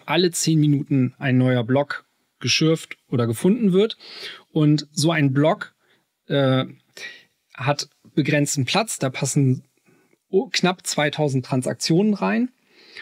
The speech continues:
Und, ähm, so ein Block wird dann, wie gesagt, alle zehn Minuten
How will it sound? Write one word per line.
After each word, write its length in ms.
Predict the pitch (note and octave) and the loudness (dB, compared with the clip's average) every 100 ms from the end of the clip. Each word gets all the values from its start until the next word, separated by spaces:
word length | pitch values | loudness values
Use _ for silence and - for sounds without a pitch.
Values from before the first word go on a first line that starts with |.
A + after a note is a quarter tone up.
| - - _ | -20 -20 _
Und, 560 | - E3 E3 D#3+ E3 - - | -2 2 4 4 2 0 0
ähm, 460 | D3 C#3+ D3 D3 _ - | 2 4 2 0 _ -4
so 160 | D#3 | 0
ein 140 | D#3 D3 | 2 2
Block 260 | E3+ F#3 - | 2 0 -2
wird 400 | D3+ D3+ - - | 0 0 -2 -4
dann, 180 | C3 B2+ | 0 0
wie 60 | A#2+ | 0
gesagt, 280 | B2+ A2 | -4 -4
alle 200 | C#3 D3 | -2 -2
zehn 240 | D3 E3+ D#3 | 0 2 4
Minuten 540 | D3 C#3+ F3 D3 C3+ | 4 2 0 0 0